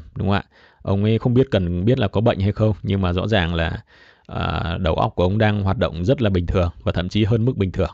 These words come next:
Hôm nay thì phát ngôn của Điện Kremlin cũng cho biết rằng là thực tế Nga không muốn, ờ, đàm phán về vấn đề hạt nhân, bởi hiện nay là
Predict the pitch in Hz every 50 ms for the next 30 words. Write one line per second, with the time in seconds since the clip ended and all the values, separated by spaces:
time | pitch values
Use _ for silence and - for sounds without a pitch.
0 | - _ _ _ _ _ _ _ _ _ _ _ _ _ _ _ - 117 131 139
1 | 139 135 135 139 131 - 113 107 104 104 - - 156 151 135 131 131 131 127 117
2 | 104 98 92 90 95 104 - 107 - 123 127 127 131 123 123 123 107 123 135 131
3 | 143 135 131 139 160 175 185 117 113 104 98 98 95 95 95 95 92 92 92 95
4 | 92 92 92 - _ - 120 104 - - 110 107 107 117 139 147 147 139 135 127
5 | 123 - 143 131 127 123 120 117 117 123 139 156 170 165 160 151 147 143 143 135
6 | 135 131 127 123 120 - - - - - 113 101 95 - 104 101 101 120 131 120
7 | 98 98 110 120 120 104 90 92 101 101 104 117 120 117 107 101 - - _ _
8 | - - _ _ - 131 104 85 82 - - 92 104 120 123 123 123 120 117 107
9 | - _ _ _ _ _ _ _ - 113 104 104 101 92 90 90 87 87 87 87
10 | 85 85 85 87 85 85 85 87